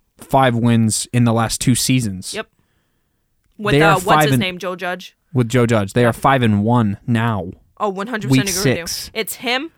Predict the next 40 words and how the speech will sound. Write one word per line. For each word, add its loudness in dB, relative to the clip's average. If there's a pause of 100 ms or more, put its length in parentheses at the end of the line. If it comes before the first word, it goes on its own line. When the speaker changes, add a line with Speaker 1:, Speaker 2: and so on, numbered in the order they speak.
(280)
Speaker 1:
They're 2
Speaker 2:
He's -2
Speaker 1:
second 0
in 4
the 4
N 4
F 2
C -2
East. 0
Speaker 2:
he's -4
number 0
one. -6 (120)
And -4
the, -4 (380)
is -10
it, -10
S-, -10 (680)
no, -12 (220)
what's -10
the -16
Giants -14
head -20
coach -20
name? -20 (260)
It's -18
not -12
Sirianni. -14 (400)
Speaker 1:
Nick 2
Sirianni 2
is -2
the -4
Speaker 2:
Oh, 2
Speaker 1:
Eagles. 0
Speaker 2:
it 0
is. -8 (120)
That's -6
yours, -4
Speaker 1:
Nick 2
Speaker 2:
guy. -8
Speaker 1:
Sirianni. 0